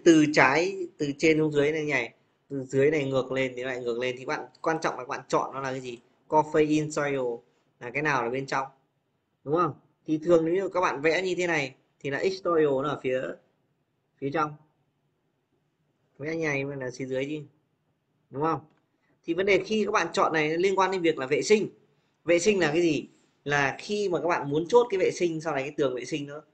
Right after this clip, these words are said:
nó to ra to vào ấy, nó thay đổi kích thước tường vệ sinh ấy, hoặc là nó ốp, hoặc là làm bằng cái gì hay cái gì, cái gì ấy, thì mình phải có một cái đường line đấy để, để, để chốt. Được chưa? Để sau này thay đổi.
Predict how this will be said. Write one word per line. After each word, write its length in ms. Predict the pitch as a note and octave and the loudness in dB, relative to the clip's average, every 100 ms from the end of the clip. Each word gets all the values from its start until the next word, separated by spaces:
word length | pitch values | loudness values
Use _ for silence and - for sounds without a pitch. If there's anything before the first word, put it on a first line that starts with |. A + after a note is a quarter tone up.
| _ _ _ | _ _ _
nó 160 | C#3+ | -8
to 220 | D3+ D3+ D3 | -2 0 2
ra 200 | D3 C#3 | 2 2
to 120 | C3+ | 0
vào 280 | C3 A#2 A2+ | 0 0 -2
ấy, 100 | C3 - _ _ - | -8 -14 _ _ -16
nó 80 | C3+ | -4
thay 160 | D#3+ | 0
đổi 220 | D3+ A2 G2+ | 2 0 -2
kích 120 | E3 | -6
thước 180 | F#3+ E3+ | -4 -2
tường 200 | C#3+ A#2 | -2 -2
vệ 100 | A#2+ | -4
sinh 240 | D3+ C3+ | -4 -4
ấy, 100 | C3+ C#3 _ _ - | -6 -12 _ _ -12
hoặc 180 | B2 A#2+ | -10 -8
là 100 | A#2+ | -8
nó 140 | B2+ | -4
ốp, 240 | E3+ G3 F#3+ | 2 2 2
hoặc 160 | D3 | -8
là 140 | B2 C3 | -4 -2
làm 200 | C3 B2 | 0 -2
bằng 160 | A#2+ | -4
cái 100 | B2 | -6
gì 240 | C3 C3 A#2+ | -4 -2 -2
hay 100 | A#2+ | -4
cái 120 | C3 | -6
gì, 120 | C3 | -6
cái 100 | B2 | -6
gì 160 | C3 B2+ | -4 0
ấy, 200 | D3 G3 _ _ - | 0 -2 _ _ -12
thì 80 | C3 | -8
mình 140 | B2 | -6
phải 120 | G#2 - | -8 -4
có 160 | F3 | -2
một 100 | D3 D3+ | -2 -4
cái 60 | |
đường 200 | D3+ A#2+ | -4 -4
line 240 | B2 C3 B2+ | -2 -2 -2
đấy 120 | C3 | -4
để, 140 | B2+ G2+ | -8 -8
để, 140 | A2 G#2+ - - | -8 -8 -14 -6
để 180 | A#2 G2 | -6 -2
chốt. 240 | D#3+ F3 - _ _ _ _ _ _ _ _ _ _ _ _ _ | 0 0 -2 _ _ _ _ _ _ _ _ _ _ _ _ _
Được 100 | B2 C3+ | -4 2
chưa? 220 | D#3 C#3+ - _ _ | 2 2 -10 _ _
Để 260 | - A2+ G#2+ | -8 -6 -6
sau 160 | A2+ C#3 | -4 -2
này 120 | B2+ | -2
thay 180 | C3+ D3 | -2 -2
đổi. 300 | C3+ G#2 | -2 -4